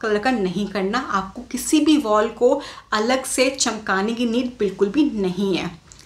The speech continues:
Second, wall color को vertical या horizontal divide करने की भी बिल्कुल need नहीं है। सारी wall को same base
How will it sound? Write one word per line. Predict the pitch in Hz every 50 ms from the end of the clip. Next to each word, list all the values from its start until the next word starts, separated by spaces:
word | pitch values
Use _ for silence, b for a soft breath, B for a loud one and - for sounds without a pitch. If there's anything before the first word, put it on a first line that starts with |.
| B B -
Second, | - - 269 240 247 - 285 294 311 302 B B B B B
wall | 214 202 220 214 240 247 285
color | - - 254 254 254 254 254
को | 277 285
vertical | 285 247 202 190 208 220 220 214 - 285 285 285 - 294 294 269 233
या | 247 254 247
horizontal | 247 - - 214 208 208 240 226 196 202 254 247
divide | 208 202 208 202 208 208 208 226 - - - - - -
करने | 233 208 202 208 226 240
की | 240 - 262 262
भी | 233 269
बिल्कुल | 247 214 220 202 - - 240 233
need | 226 220 220 208
नहीं | 220 220 214 208 226 233 240
है। | 302 339 349 B B
सारी | B - 247 214 208 226 262
wall | 247 - 208 190 202 208
को | 214 220 247 262 262
same | - - - 247 214 208 233 269 262 - 208 196
base | 180 202 196 185 185 202 254 - -